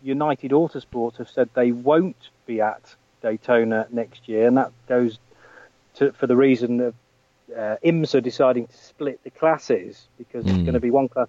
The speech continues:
Speaker 1: for Daytona Prototype Internationals and another class for L M P two, and I think United Autosport's take on it is that they wouldn't necessarily be able to win the race outright just by winning the L M P two class, so they've decided not to go back.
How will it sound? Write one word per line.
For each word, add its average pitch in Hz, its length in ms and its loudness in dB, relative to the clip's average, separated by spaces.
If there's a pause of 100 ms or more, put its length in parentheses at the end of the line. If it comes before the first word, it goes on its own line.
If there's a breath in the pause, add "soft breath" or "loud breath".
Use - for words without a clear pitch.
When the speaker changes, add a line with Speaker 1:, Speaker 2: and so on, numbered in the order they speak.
(120)
Speaker 1:
for 117 160 0 (460)
Daytona 120 400 0
Prototype 117 500 -2
Internationals 117 680 -4
and 135 200 -2
another 131 400 2
class 110 400 -2
for 127 120 0
L 123 120 4
M 117 80 0
P 120 180 -8
two, 123 400 2
and 113 80 -2
I 117 60 -6
think 117 240 -12 (560)
United 127 260 -2
Autosport's 120 640 -4 (100)
take 143 300 0
on 98 140 -4
it 107 120 -4
is 117 160 -4 (100)
that 110 180 -8 (300)
they 123 60 -6
wouldn't 120 220 -2
necessarily 120 440 0
be 117 100 0
able 113 120 4
to 113 120 -10
win 117 160 -2
the 117 80 -2
race 113 260 2
outright 113 680 -2 (1000)
just - 180 -14
by 117 120 -2
winning 117 240 -2
the 113 100 2
L 113 80 4
M 113 80 -2
P 117 160 -12
two 131 240 -2
class, 104 300 -4
so 113 260 0
they've 123 140 -8 (300)
decided 139 360 2
not 127 220 2
to - 60 -20
go 120 140 -6
back. 120 360 -2